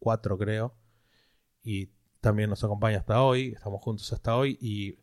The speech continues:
son personas que marcaron la diferencia en la compañía. Y muchas otras personas que estuvieron por ahí tres, cuatro, cinco años y, y salieron por otros proyectos personales y demás, pero que fueron súper importantes para la compañía. Eh, con Santiago fue cuando empezamos a profesionalizar la compañía realmente.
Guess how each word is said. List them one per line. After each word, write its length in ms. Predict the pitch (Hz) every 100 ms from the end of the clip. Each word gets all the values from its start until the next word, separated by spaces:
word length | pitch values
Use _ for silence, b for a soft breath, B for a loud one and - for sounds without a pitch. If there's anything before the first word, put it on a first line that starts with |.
| b b _
son 200 | 127 120
personas 380 | 117 139 143
que 180 | - 107
marcaron 380 | 98 98 110 107
la 80 | 101
diferencia 440 | 98 101 98 95
en 40 | 95
la 60 |
compañía. 360 | 92 95 101 104
Y 60 |
muchas 280 | 165 233 226
otras 180 | 208 180
personas 280 | 156 190 202
que 80 | -
estuvieron 360 | 143 143 156
por 120 | 120
ahí 140 | 156 131
tres, 300 | - 160 -
cuatro, 320 | 156 151 107
cinco 360 | - 139 120 139
años 460 | 156 151 170 - - _ _ _
y, 360 | 107 98 98 113
y 40 | 98
salieron 440 | 110 123 156 123
por 140 | 101
otros 200 | 104 110
proyectos 480 | - - - 135 113
personales 480 | - 101 120 139 110
y 40 |
demás, 180 | 113 147
pero 120 | - 110
que 100 | 98
fueron 320 | 135 123 107
súper 320 | - 131 123
importantes 420 | 107 107 123 120
para 120 | 110
la 60 | 107
compañía. 520 | 107 107 117 147 170 _ _ _ _ _ _ _ _
Eh, 340 | 139 123 117 113 - _ _ _
con 220 | - 175
Santiago 500 | 175 165 143 170 185
fue 140 | 170 139
cuando 140 | 127
empezamos 380 | 117 107 131 120
a 80 | 117
profesionalizar 840 | 113 113 101 110 104 95 - 151
la 100 | 110
compañía 500 | 101 90 95 101 101
realmente. 680 | 98 98 98 101 98 139 175